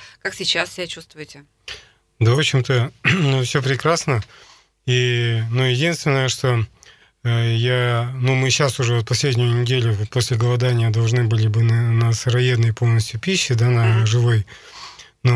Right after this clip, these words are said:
Speaker 2: у меня было несколько таких срывов, можно сказать.
Speaker 1: На
Speaker 2: Ну, не
Speaker 1: шашлык?
Speaker 2: то чтобы срывы, да, нарушение диеты.
Speaker 1: Шашлык?
Speaker 2: <laughs> Да, шашлык.
Speaker 1: Ты правда
Speaker 2: Да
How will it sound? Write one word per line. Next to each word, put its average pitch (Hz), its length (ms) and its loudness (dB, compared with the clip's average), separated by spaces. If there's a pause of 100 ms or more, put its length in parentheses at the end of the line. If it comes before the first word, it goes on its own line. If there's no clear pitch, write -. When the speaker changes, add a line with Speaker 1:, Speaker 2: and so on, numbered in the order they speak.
Speaker 2:
у - 40 2
меня 147 520 2
было 127 280 0
несколько 120 500 -2
таких 110 360 -2
срывов, 120 760 -2
можно 110 280 4
сказать. 113 320 0
Speaker 1:
На 131 60 4
Speaker 2:
Ну, 135 40 4
не 127 80 2
Speaker 1:
шашлык? - 140 2
Speaker 2:
то 180 100 2
чтобы 143 260 0
срывы, 123 400 0
да, 123 180 2
нарушение 127 560 0
диеты. 135 500 0
Speaker 1:
Шашлык? 185 520 2
Speaker 2:
<laughs> - 40 -20 (420)
Да, 160 300 4
шашлык. 135 600 -4
Speaker 1:
Ты 143 120 0
правда 277 300 0
Speaker 2:
Да 120 60 0